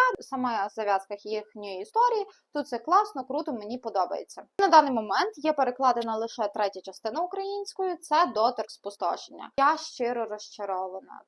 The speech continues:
насамперед Персефоною. Тому що, а, пройшовши усі події із першої книги,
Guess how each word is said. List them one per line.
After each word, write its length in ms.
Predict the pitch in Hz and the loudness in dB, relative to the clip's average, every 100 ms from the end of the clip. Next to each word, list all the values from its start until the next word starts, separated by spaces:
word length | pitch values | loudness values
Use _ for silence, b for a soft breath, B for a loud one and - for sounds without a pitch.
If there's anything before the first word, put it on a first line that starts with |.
| - | -6
насамперед 720 | 254 - 214 233 202 202 - | -6 -4 -6 -4 -4 -4 -6
Персефоною. 720 | 190 - 196 - 180 170 - _ _ _ _ - - | -10 -10 -20 -8 -6 -6 -12 _ _ _ _ -20 -10
Тому 260 | 254 285 349 | -4 -2 -2
що, 280 | - 320 | -4 2
а, 440 | 302 277 - 226 240 | 6 6 4 2 2
пройшовши 500 | 269 285 381 370 277 | 0 -4 -4 -2 -6
усі 220 | 277 320 | -4 -8
події 400 | 294 254 269 254 | -6 -6 -4 -6
із 160 | 220 - | -8 -2
першої 440 | 240 226 - 190 | 0 0 -4 -12
книги, 540 | - 247 349 370 330 | -8 -6 -6 -4 -6